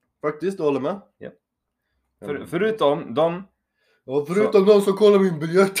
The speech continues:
Speaker 2: Ja, men o-, om bussen går fjorton trettio-nio och han
Speaker 1: Ja.
Speaker 2: åker fjorton trettiosju. Åh, jag hoppas han blir av med sitt jobb.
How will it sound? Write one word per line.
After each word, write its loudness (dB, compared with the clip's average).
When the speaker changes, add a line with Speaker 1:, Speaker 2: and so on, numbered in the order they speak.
Speaker 2:
Ja, -2
men -6
o-, -12
om -6
bussen -8
går 2
fjorton -6
trettio-nio -14
och -16
han -8
Speaker 1:
Ja. -4
Speaker 2:
åker -10
fjorton -14
trettiosju. -16
Åh, -4
jag -16
hoppas -8
han -8
blir -10
av -6
med -12
sitt -18
jobb. -12